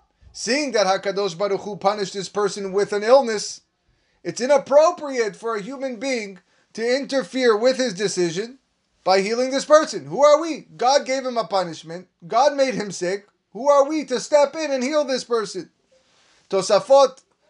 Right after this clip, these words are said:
are bothered by this redundant language of "Verapo Yerape."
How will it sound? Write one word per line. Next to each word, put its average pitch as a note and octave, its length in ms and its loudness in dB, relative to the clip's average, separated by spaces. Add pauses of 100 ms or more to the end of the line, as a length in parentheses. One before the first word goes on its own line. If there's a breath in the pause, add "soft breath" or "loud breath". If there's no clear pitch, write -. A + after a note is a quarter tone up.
(160)
are F3+ 160 2
bothered A#3 500 4
by G3 220 2
this F3+ 360 -6 (200)
redundant F#3+ 720 -6
language F3+ 540 -2
of E3 100 2
"Verapo F3+ 460 2
Yerape." D#3 500 -2